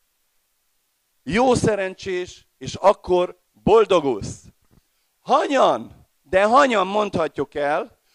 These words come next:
hogy amikor kint vagyunk a világban, és éljük a mi életünket, most itt nem a bűnről beszélek,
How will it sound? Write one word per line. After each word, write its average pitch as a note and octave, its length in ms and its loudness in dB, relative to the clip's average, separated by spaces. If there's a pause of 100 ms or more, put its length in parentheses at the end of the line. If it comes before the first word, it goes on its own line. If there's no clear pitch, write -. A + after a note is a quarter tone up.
hogy F3 140 -2
amikor G3 380 0
kint B3+ 240 -6
vagyunk D#3+ 340 -4
a D3+ 80 -2
világban, D#3 440 -4
és C#3 120 -10
éljük E3+ 300 -4
a C#3+ 100 -4
mi C3+ 120 -8
életünket, D3 800 -8
most C#3 160 -18
itt C3 80 -20
nem C#3+ 180 -12
a A#2 60 -10
bűnről A2+ 360 -14
beszélek, A#2 580 -14